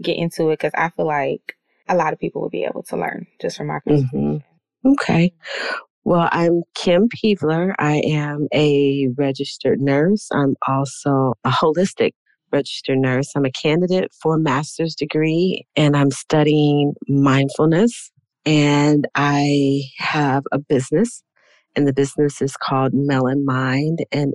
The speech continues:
Speaker 2: it's basically a mindfulness lifestyle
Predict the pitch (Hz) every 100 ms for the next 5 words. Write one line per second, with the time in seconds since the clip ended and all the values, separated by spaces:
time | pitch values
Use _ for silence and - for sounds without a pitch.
0 | - 143 139 - - - - - 156 160
1 | - 156 - 147 139 143 143 143 _ _
2 | - 151 143 147 151 - 160 151 - 143
3 | 151 - 160 151